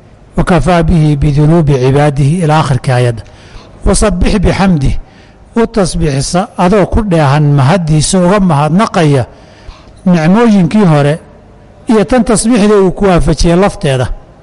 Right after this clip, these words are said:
Waqtina kuma xirna tasbiixda Alla is amray iyo tawakkulkaasi. "Fasabbix bixamdi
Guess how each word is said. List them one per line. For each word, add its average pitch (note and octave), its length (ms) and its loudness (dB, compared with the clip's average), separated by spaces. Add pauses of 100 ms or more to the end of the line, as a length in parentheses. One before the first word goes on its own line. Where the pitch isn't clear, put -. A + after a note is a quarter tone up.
(760)
Waqtina F#3 440 0
kuma F3+ 260 0
xirna C3+ 400 0 (440)
tasbiixda E3+ 560 0
Alla C#3 180 -4
is B2+ 140 -6
amray D#3+ 260 0
iyo C#3+ 100 0
tawakkulkaasi. D3 760 -4 (1080)
"Fasabbix G#3 560 0
bixamdi G3+ 420 0